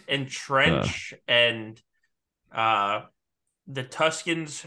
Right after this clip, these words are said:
Speaker 1: should be farm-, well, farmable through shipments by then,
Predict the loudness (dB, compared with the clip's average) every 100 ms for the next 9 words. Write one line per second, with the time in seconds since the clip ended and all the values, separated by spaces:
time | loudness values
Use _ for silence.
0 | -14 -8 -8 -6 -10 0 2 2 0 -4
1 | -4 0 2 4 4 2 2 2 2 0
2 | -2 -4 -6 -10 -6 -4 -4 -4 -8 -6
3 | 0 0 2 2 2 2 -4